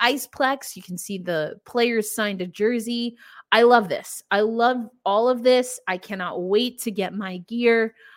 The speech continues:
I do have some gear, some Swagalicious Seattle Kraken gear on its way, um, from Black History Month. So I will have that. We do have the, oh, it's over here. We have the crest. Also,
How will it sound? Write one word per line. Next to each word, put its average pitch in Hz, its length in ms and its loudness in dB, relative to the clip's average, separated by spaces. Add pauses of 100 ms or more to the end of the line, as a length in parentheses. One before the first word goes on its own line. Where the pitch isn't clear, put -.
(140)
I 214 100 2
do 269 300 -2
have 320 260 -4
some 269 220 -8
gear, 247 460 -6 (120)
some 226 200 -12
Swagalicious 233 760 -6
Seattle 208 480 -6
Kraken 202 420 -6
gear 185 420 -4
on 190 200 -4
its 180 200 -8
way, 240 380 2 (400)
um, 185 380 -8
from 190 240 -6
Black 165 240 -6
History 269 320 -4
Month. 254 380 -6
So 190 520 -2
I 190 160 0
will 185 420 -2
have 214 300 -2
that. 190 280 -2 (340)
We 208 140 -6
do 226 200 -4
have 247 340 -2
the, 208 300 0
oh, - 80 -10
it's - 140 -18
over - 140 -18
here. - 180 -18 (260)
We 190 80 -8
have 185 200 -2
the 185 60 -6
crest. 208 440 -2
Also, 220 420 -2